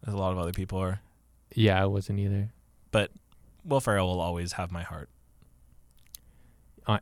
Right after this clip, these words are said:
Speaker 2: S N L. Martin Short, S N L. Steve Martin, S N L.
Speaker 1: Randall Park is also in this movie. Randall Park deserves better.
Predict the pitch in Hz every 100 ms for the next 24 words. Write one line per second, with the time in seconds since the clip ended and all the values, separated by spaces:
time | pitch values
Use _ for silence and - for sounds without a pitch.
0 | - - 107 110 180 117 - - _ _
1 | - - 127 104 98 - 156 98 - 107
2 | 131 170 139 - - 113 117 156 117 101
3 | - 113 143 156 117 113 - - - -
4 | - _ _ - - 233 220 107 98 90
5 | 87 85 87 82 87 - 87 87 160 226
6 | - 85 85 85 67 - 52 87